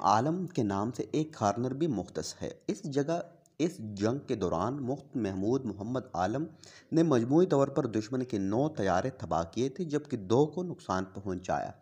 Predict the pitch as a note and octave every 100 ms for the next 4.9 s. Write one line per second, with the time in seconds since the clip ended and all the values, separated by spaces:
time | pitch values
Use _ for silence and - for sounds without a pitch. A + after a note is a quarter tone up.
0 | - - - - B3+ A3+ C#3 A2 G#2+ B2
1 | D#3 D#3 B2+ B2 C3+ C#3+ G#2 A2+ A2+ A2
2 | A2 - G#2 A#2 G2+ G2 A2+ - G2 F2
3 | D#2+ D#2+ D#2 D2+ A1+ - - _ - C#3+
4 | F3 D#3+ A#3 D4+ D4 C3+ G#2+ C3